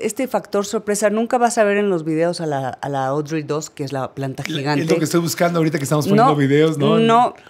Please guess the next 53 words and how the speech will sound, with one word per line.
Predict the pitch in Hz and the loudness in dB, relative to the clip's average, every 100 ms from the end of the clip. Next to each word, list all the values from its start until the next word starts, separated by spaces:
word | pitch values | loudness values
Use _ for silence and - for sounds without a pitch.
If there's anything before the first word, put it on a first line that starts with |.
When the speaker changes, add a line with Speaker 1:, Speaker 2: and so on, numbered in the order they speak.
| - | -8
Speaker 1:
porque | 202 196 | -4 0
Speaker 2:
No. | 233 | 0
Speaker 1:
es | 262 | 0
el | 247 | 0
factor | 226 190 - 220 | 0 0 2 2
sorpresa, | 220 220 220 226 226 | 2 -4 0 0 2
esa | 214 208 208 233 | 0 0 -2 0
es | 202 | 0
la, | 175 | -2
uy, | 233 320 208 | -2 -4 -4
esa | 156 147 | -6 -6
apenas | 147 135 123 | -6 -6 -8
está | 120 - | -12 -12
ahí | 127 120 | -12 -12
chiquita, | - 117 131 123 | -16 -16 -14 -12
esa | 120 131 | -12 -14
plantita. | - 107 107 - - _ | -14 -14 -14 -18 -20 _
Speaker 2:
Ahí | 131 127 | -8 -6
estamos | 127 131 123 | -4 -4 -2
viendo | 127 127 123 | -2 0 -2
la, | 117 120 | -2 -4
la, | 120 | -6
algunas | 123 - - 214 | -8 -10 -4 0
de | 220 | 2
Speaker 1:
Esa | 220 226 | 4 4
Speaker 2:
las | 208 | 4
Speaker 1:
es | 196 | 4
la | 202 | 4
Speaker 2:
fotos. | 202 | 4
Speaker 1:
mamá, | 185 180 | 2 2
mu-, | 202 208 | 2 2
esa | 165 | 0
está | 147 160 | -2 -4
muy | 143 | -4
chiquita. | 143 135 131 - | -8 -12 -14 -12
Luego | 123 139 | -8 -6
tenemos | 147 147 143 143 | -4 -6 -6 -8
otra | 135 135 | -8 -6
más | 135 131 | -6 -4
grande | 135 139 | -4 -4
y | 143 | -4
la | 127 | -6
gigante, | - 147 165 160 185 | -6 -4 -4 -4 -8
que | 160 | -8
literal | 131 143 131 131 | -8 -4 -4 -4
es | 147 | -4
de | 143 | -6
la | 113 | -6
mitad | 113 120 | -8 -6
del | 139 143 | -6 -6
escenario, | - 131 135 143 - - | -8 -6 -4 -6 -10 -12
que | |
es | 131 | -14